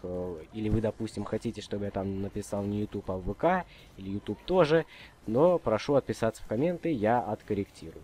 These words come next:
Всем спасибо за это большое. Ссылки на все использованные видео также будут в описании,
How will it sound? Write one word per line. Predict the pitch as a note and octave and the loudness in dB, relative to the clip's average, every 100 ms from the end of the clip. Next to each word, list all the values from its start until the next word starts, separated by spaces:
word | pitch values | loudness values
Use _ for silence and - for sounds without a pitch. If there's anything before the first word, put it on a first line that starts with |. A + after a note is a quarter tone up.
| F2 | -16
Всем | A#2 A2+ | -4 -4
спасибо | - G2+ - B2 C3 A#2+ | -2 -4 -4 0 2 2
за | F#2 G2 | 2 0
это | G2+ F#2+ | -2 -4
большое. | F2+ E2 - E2+ - | -10 -12 -14 -16 -14
Ссылки | - E3 C3+ | -2 0 2
на | A#2+ | 2
все | A2+ A#2+ | 2 -2
использованные | A2+ A#2+ G#2+ G#2+ G#2 | 0 0 2 0 0
видео | G#2 G2 G2+ | 0 -2 -2
также | - G#2 - | 0 0 -2
будут | F2 F#2 F#2 | -6 -6 -4
в | A2 | -4
описании, | C3 C#3+ F#3 F#3 F3+ F3 | -4 -4 -4 -2 -2 -4